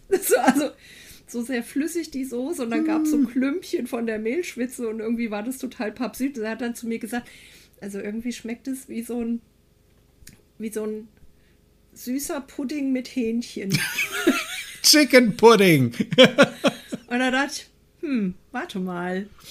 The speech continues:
Speaker 1: Dann hab ich die Reste genommen, die es da noch gab, von den Bananen und von den Kokosraspeln. Und dann dachte ich, ja, also wenn ich süß schon kann mit den Produkten,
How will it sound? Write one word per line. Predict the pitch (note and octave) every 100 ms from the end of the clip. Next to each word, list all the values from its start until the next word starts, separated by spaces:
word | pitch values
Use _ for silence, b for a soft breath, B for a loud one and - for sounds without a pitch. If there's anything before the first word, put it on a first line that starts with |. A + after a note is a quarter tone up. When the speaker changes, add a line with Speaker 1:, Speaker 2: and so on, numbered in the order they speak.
| b b _ _ _ _ B B B _ -
Speaker 1:
Dann | G#3+ G#3+
hab | B3
ich | D4+ - - - A#3+
die | G#3+ A#3
Reste | G#3+ F4 - C4+
genommen, | B3+ A3 A#3+ A#3+
die | A#3
es | A#3 -
da | G#3 G#3 G3+ - -
noch | G#3+ G#3+ -
gab, | F3+ G3 C4
von | - G3+
den | G#3+ G#3
Bananen | F3+ F3 G3+ C4+ F#3 A3 E4+
und | - G#3 G#3
von | F3+ F#3+ F#3
den | - F3+
Kokosraspeln. | - F4+ F#3 D3+ - D#3+ - - F3+ D#4
Und | E4+ F#3
dann | F#3
dachte | G3 G#3 -
ich, |
ja, | G3+ F3
also | F#3 F#3+
wenn | G3+ G#3
ich | G#3
süß | - C#4 -
schon | - G#3+ G3
kann | - G3
mit | G3 F#3+
den | G3
Produkten, | F#3 G3+ F#3+ G3 C#3+